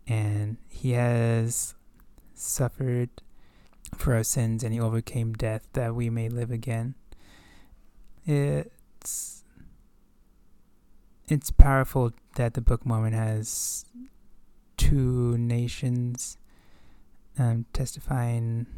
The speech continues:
of Jesus Christ, and I hope that you feel that and read that for yourself and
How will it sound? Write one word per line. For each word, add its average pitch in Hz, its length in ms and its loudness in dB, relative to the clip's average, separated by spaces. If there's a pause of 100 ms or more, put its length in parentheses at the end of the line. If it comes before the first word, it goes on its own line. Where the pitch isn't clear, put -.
(140)
of 123 160 -4
Jesus 127 280 -6
Christ, 139 440 -4 (200)
and 123 680 -2 (2500)
I 131 140 0
hope 117 280 -4
that 113 220 0 (140)
you 113 840 -2 (760)
feel 123 640 -2
that 127 300 -2
and 120 260 -2
read 123 180 0
that 123 200 -2
for - 120 -2
yourself 123 680 -2
and 131 300 -4